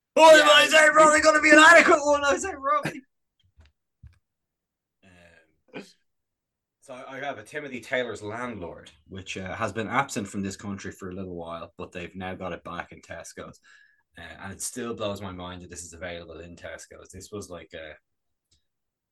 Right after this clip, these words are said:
Speaker 1: I mean, by no means a unicorn beer worldwide, but we just didn't have it in this country. And now it's just in fucking Tesco's.
Speaker 2: What is it?
Speaker 1: It's
Speaker 2: I
Speaker 1: a
Speaker 2: don't think I've heard of it.
Speaker 1: It's a pale ale. It's only, like, four point one percent.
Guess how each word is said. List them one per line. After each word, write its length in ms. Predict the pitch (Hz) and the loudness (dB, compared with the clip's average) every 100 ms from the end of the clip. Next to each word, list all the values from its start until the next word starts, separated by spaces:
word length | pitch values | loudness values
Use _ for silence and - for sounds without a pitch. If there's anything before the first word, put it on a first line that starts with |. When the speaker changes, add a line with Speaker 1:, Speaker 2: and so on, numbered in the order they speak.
| _ - | _ -8
Speaker 1:
I 60 | 208 | -4
mean, 160 | 240 220 | -2 2
by 140 | 226 | 2
no 220 | 240 269 | 4 2
means 200 | 240 214 | 2 -2
a 60 | 208 | -2
unicorn 460 | 208 196 190 190 170 | -2 -2 -2 -6 -4
beer 260 | 175 160 | -4 -2
worldwide, 540 | 156 151 131 165 165 123 | -2 -2 0 2 2 0
but 80 | |
we 100 | 127 | -8
just 200 | 139 156 - | -8 -8 -4
didn't 280 | 143 127 | -4 -4
have 200 | 123 123 | -6 -8
it 80 | 117 | -8
in 100 | 104 | -10
this 200 | 120 139 | -8 -8
country. 400 | - 95 - 87 | -10 -16 -18 -18
And 80 | 101 | -6
now 180 | 143 175 | -2 0
it's 140 | - | 0
just 180 | 151 135 | -4 -4
in 140 | 113 | -8
fucking 320 | 104 107 101 95 | -8 -10 -10 -12
Tesco's. 600 | 101 101 - - - _ _ _ _ _ _ _ _ - _ - | -10 -10 -12 -18 -20 _ _ _ _ _ _ _ _ -20 _ -12
Speaker 2:
What 180 | - 453 | -2 4
is 160 | 508 - | 4 2
it? 60 | - | -4
Speaker 1:
It's 60 | - | -6
Speaker 2:
I 60 | |
Speaker 1:
a 40 | 254 | -4
Speaker 2:
don't 120 | 254 | -6
think 140 | - | -10
I've 100 | - | -10
heard 160 | 285 285 | -12 -14
of 60 | |
it. 120 | - _ _ _ _ - | -16 _ _ _ _ -10
Speaker 1:
It's 160 | 151 165 | -8 -6
a 40 | |
pale 360 | 175 190 233 165 | 0 2 4 4
ale. 340 | 120 123 135 135 | 4 2 0 -4
It's 160 | 135 | -4
only, 300 | 156 175 180 | -4 -2 -4
like, 300 | 170 156 - | -2 -2 -4
four 460 | - - 139 143 135 | -16 -8 -4 -2 -4
point 260 | 143 131 | -6 -8
one 220 | 120 127 123 | -8 -10 -10
percent. 600 | 120 117 113 107 101 | -12 -8 -6 -6 -10